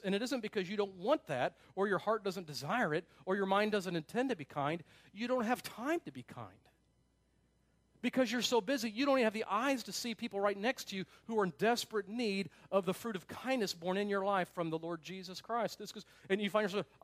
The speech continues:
"I'm sorry, I, I really liked you, but I can't." I, I, those are the things we keep finding ourselves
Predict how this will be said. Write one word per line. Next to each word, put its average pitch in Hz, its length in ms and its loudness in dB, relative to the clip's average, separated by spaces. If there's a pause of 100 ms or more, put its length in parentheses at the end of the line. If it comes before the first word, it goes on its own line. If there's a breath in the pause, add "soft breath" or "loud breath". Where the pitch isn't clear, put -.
(160)
"I'm 151 180 -10
sorry, 175 440 4
I, 165 40 2
I - 20 4
really 175 180 0
liked 185 220 2
you, 175 40 -16
but 156 80 -4
I 156 40 -4
can't." 175 220 -10
I, 175 260 -12
I, - 20 -8 (180)
those 196 180 2
are 202 40 -8
the 185 80 -4
things 175 180 -2
we 175 80 -8
keep 190 180 -10
finding 185 220 0
ourselves 160 340 -2